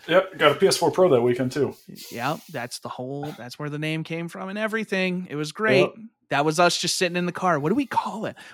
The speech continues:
Speaker 2: We don't want something with game in the name. And then I just put out a stupid idea, and he was like,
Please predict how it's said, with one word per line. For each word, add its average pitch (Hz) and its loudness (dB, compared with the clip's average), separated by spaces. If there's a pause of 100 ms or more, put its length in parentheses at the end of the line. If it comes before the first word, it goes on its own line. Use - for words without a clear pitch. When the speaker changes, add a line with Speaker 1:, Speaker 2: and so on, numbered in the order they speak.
Speaker 2:
We 160 0
don't 285 6
want 349 6
something 294 2
with 190 2
game 185 4
in 165 0
the 151 -2
name. 127 -4 (1040)
And 160 -4
then 160 0
I 156 2
just - -6
put 156 0
out 156 4
a 156 -2
stupid 156 -2
idea, 156 0
and 120 -8
he 135 -8
was 143 -8
like, 139 -4